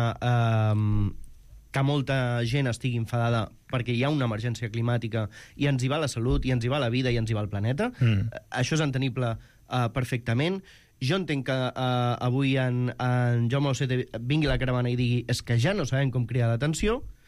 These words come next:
Speaker 2: Mm.
Speaker 1: però també puc entendre que certes accions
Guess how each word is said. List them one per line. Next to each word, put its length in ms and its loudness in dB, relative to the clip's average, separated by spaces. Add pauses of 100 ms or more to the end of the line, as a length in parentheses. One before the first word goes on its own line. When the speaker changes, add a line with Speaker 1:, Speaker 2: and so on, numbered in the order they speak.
(140)
Speaker 2:
Mm. 240 0 (1040)
Speaker 1:
però 240 2
també 320 0
puc 160 -10
entendre 420 -2
que 120 -2
certes 420 -4
accions 800 -2